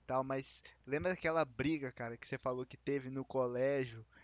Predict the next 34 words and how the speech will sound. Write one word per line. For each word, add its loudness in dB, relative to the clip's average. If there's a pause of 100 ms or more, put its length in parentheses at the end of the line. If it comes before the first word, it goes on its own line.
(100)
que -6
você 2
jogou 2
com -12
o -14
Cruzeiro, -2
que -6
eu 6
acho 4
que -2
a 0
gente -4
até -2
jogou, 0
a 4
gente -2
jogou 2
nesse -6
colégio, 0
eu -2
esqueci, -4 (520)
mas 2 (220)
é, 8
é, 6
é... 4 (200)
eu 4
te -4
pergunto 2
sobre 2
essas, 0
essas 0
experiências 4
como -2
técnico -2